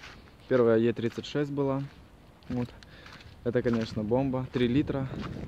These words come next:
Едет, не то что не едет, наверное, просто летит. Вот всё, в принципе, хорошо. Не бойтесь, заказывайте у ребят машины,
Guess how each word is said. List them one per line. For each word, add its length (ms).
Едет, 400
не 100
то 140
что 180
не 160
едет, 360
наверное, 320
просто 280
летит. 420
Вот 220
всё, 140
в 40
принципе, 540
хорошо. 480
Не 100
бойтесь, 380
заказывайте 680
у 80
ребят 260
машины, 440